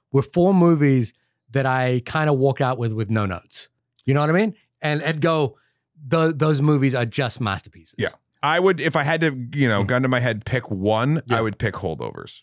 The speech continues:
Speaker 2: with, with Zone of Interest being a very close second.
Speaker 1: Yeah.
Speaker 2: And that's just, you couldn't pick two more diametrically opposed
Speaker 1: Not
Speaker 2: films,
Speaker 1: at
Speaker 2: but
Speaker 1: all.
Speaker 2: they both affected me incredibly.
Speaker 1: Yeah.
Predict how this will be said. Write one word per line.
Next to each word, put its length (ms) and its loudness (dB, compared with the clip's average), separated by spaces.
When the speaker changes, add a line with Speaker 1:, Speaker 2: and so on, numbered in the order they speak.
Speaker 2:
with, 240 0
with 280 0
Zone 280 0
of 80 0
Interest 400 -2
being 260 0
a 120 0
very 420 -2
close 340 -8
second. 400 -8
Speaker 1:
Yeah. 340 2
Speaker 2:
And 220 2
that's 160 0
just, 220 -2
you 120 0
couldn't 240 -2
pick 220 -4
two 160 0
more 200 2
diametrically 680 0
opposed 400 2
Speaker 1:
Not 200 2
Speaker 2:
films, 80 -4
Speaker 1:
at 100 0
Speaker 2:
but 80 2
Speaker 1:
all. 80 2
Speaker 2:
they 160 4
both 420 0
affected 560 -2
me 460 0
incredibly. 880 0
Speaker 1:
Yeah. 280 0